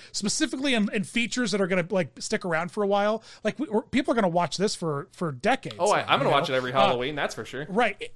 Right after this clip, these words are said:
Speaker 1: In, in ways that people aren't gonna watch, you know, like, Kermit on, like, Dancing with the Stars for decades.
Speaker 2: Right.
Speaker 1: Like, this is gonna be a Muppet special. Like, you know, and so, uh, th-, so, like, to bridge the gap between, like, some time with Matt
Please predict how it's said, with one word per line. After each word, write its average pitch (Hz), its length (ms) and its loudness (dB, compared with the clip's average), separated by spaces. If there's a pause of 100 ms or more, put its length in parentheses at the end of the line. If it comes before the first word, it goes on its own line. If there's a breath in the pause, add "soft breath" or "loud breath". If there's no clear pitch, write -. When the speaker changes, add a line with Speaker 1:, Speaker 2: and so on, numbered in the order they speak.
(200)
Speaker 1:
In, 302 200 0
in 269 220 4
ways 269 280 4
that 269 140 2
people 254 200 4
aren't 254 160 4
gonna 240 120 2
watch, 202 320 2
you 220 60 0
know, 196 120 4
like, 180 160 2
Kermit 202 360 2
on, 185 200 0
like, 175 180 -2
Dancing 185 320 0
with 160 140 -2
the 156 60 -4
Stars 175 380 2
for 147 140 -8
decades. 131 480 -6 (140)
Speaker 2:
Right. 156 180 4
Speaker 1:
Like, 127 60 -6
this 262 180 2
is 233 80 -4
gonna 226 180 2
be 208 120 2
a 185 60 4
Muppet 214 360 2
special. 135 500 -4 (200 loud breath)
Like, 208 220 4
you 208 80 0
know, 208 100 0
and 208 120 0
so, 202 260 4 (100)
uh, - 920 -12
th-, 240 240 -4
so, 254 140 2
like, 226 160 2
to 226 80 0
bridge 208 360 2
the 220 80 0
gap 196 340 0
between, 190 340 -2
like, 185 160 0
some 170 140 -6
time 175 280 -2
with 160 140 -6
Matt 156 420 -2